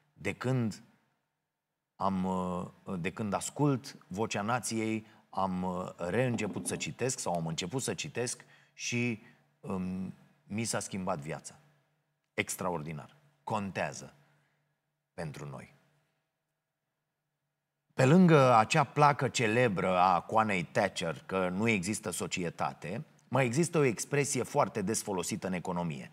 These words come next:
"Nu există prânz gratuit." Uh, Marsal spune că ar trebui să mai adăugăm ceva: "Nu există îngrijire gratuită."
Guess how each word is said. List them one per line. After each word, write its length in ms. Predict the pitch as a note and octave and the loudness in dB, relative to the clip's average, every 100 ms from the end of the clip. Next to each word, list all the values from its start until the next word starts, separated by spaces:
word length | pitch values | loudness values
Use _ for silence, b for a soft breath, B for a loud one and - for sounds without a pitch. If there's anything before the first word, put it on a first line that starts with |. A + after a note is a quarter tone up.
| B B B | B B B
"Nu 220 | D3 E3+ | 2 6
există 500 | E3+ A2+ C#3 - - | 6 4 2 0 -2
prânz 560 | G2+ - D3 D#3+ C3+ G2+ | -6 -2 0 0 0 -2
gratuit." 720 | A2+ G2+ - F#2+ D2 - - _ _ _ _ _ _ _ _ _ _ _ | -2 -2 -2 -4 -4 -10 -20 _ _ _ _ _ _ _ _ _ _ _
Uh, 260 | G2+ G#2 G#2 | -2 0 2
Marsal 720 | G#2 C3 A#2+ - A2+ G#2 E3 | 4 4 4 2 2 2 2
spune 400 | F#3 - C#3+ C#3+ | -2 -2 0 0
că 120 | - A#2+ | 2 2
ar 120 | G2 | 2
trebui 360 | A2+ G#2 C3 | -2 -2 0
să 120 | C3 B2+ | 0 -2
mai 160 | A2+ | 0
adăugăm 500 | A2 G#2+ A2 G2+ G#2 | 0 2 2 2 0
ceva: 420 | E2 F2 C#2+ C2+ B B B B | -2 -4 -4 -8 B B B B
"Nu 220 | A#2 E3 | 4 6
există 540 | F3+ B2 D#3+ C#3 D#3+ D3+ | 6 6 2 2 2 4
îngrijire 1000 | D3 C3 C#3 A2 E3 D3+ B2 G2+ E2 - _ _ | 2 2 2 2 4 4 4 2 -2 -6 _ _
gratuită." 800 | - G#2 F2 F#2+ E2 C#2 - | 0 2 2 0 -2 -4 -10